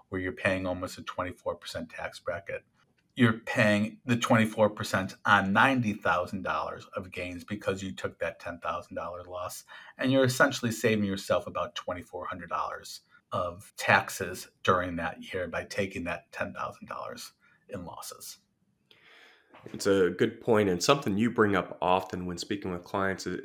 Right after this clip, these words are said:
Speaker 2: is looking for opportunities throughout the year. So, you know, we're in December right now, and this makes sense, but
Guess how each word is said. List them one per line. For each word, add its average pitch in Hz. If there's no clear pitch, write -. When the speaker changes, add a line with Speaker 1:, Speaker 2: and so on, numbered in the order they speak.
Speaker 2:
is 98
looking 127
for 95
opportunities 90
throughout 87
the 85
year. 82
So, 87
you 160
know, 135
we're 208
in 156
December 107
right 107
now, 104
and 90
this 101
makes 98
sense, 95
but -